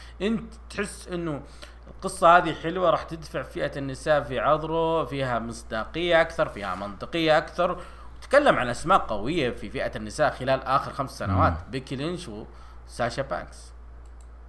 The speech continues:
Speaker 2: والله شوف، آه، لقب ال-، ال-، النساء رو، يعني من بعد راسلمانيا، آم، آه، أخذ من بريقه كثير، يعني راح من بريقه كثير جدًا.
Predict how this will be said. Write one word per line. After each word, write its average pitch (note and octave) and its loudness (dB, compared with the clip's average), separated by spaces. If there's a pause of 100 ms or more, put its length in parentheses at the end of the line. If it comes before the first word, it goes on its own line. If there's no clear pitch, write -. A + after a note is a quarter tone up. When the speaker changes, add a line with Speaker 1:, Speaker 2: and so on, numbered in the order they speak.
(1300)
Speaker 2:
والله A2 6
شوف، - 0
آه، - -4
لقب A2 4
ال-، D#2+ -2
ال-، - -8
النساء F2+ 4
رو، G2+ 4 (100)
يعني F2+ 0
من F#2 2
بعد F#2 2
راسلمانيا، A2 4 (880)
آم، G#2+ 6
آه، - -4 (640)
أخذ G#2+ 4
من G2+ 2
بريقه A2+ 6
كثير، A2+ 4
يعني E2+ 4
راح G#2 12
من G2+ 4
بريقه A2 6
كثير F#2+ 0 (160)
جدًا. A#2+ 0